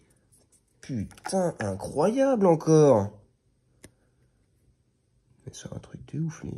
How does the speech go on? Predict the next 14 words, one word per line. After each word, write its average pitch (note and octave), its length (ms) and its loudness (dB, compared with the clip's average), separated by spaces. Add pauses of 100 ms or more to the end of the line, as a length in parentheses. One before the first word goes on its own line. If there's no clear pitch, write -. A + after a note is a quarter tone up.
(1300)
les G#2 80 -8
cartes D#3 260 -6
qu'ils A2+ 200 -2
ont C#3 80 2
fait, G3+ 220 -2
quoi. A#2+ 220 -8 (140)
C'est - 160 -4
juste C#3 260 -4
une C#3+ 120 4
holo, E3 240 4
mais F3 80 4
elle B2 120 6
est A#2 40 4
incroyable. B2+ 520 -4